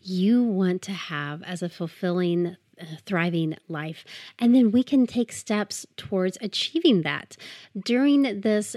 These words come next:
group coaching program, you'll have time to step out of the hustle and bustle and to slow down and be able to identify what's important to you.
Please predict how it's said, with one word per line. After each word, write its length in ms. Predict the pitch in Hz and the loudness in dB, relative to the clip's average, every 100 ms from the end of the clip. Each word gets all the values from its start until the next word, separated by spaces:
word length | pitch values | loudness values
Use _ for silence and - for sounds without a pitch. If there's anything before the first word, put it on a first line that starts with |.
| 202 | -2
group 280 | 220 202 - | 0 0 0
coaching 520 | 208 196 208 190 - | -4 0 2 2 0
program, 460 | - 165 190 190 196 | -2 -2 0 -2 -2
you'll 220 | 208 240 | -2 -4
have 240 | 277 330 | -4 -8
time 300 | - 180 185 | -6 -4 -2
to 80 | 196 | -2
step 280 | - - 185 | -6 -4 -2
out 120 | 185 | 0
of 120 | 196 | 0
the 60 | 175 | -2
hustle 400 | - 185 - 160 | -4 -6 -4 -2
and 120 | 147 | -2
bustle 340 | 143 160 180 170 | -4 -8 -6 -4
and 140 | 170 | -4
to 100 | 208 | -4
slow 560 | 202 - 202 175 214 220 | -6 -8 -4 0 0 -2
down 680 | - 156 151 196 156 - 175 - - - - | -6 -12 -8 -6 -6 -10 -14 -16 -20 -20 -10
and 480 | 208 214 214 214 208 | -4 -2 0 -2 -4
be 140 | 220 | -2
able 200 | 220 240 | -2 -2
to 140 | 269 262 | -4 -4
identify 560 | 202 180 196 - 190 | -2 0 0 0 -2
what's 300 | 170 165 170 | 0 -2 -4
important 480 | 170 156 175 170 170 | -4 -4 -4 -4 -6
to 140 | - 185 | -6 -10
you. 260 | 143 214 | -10 -12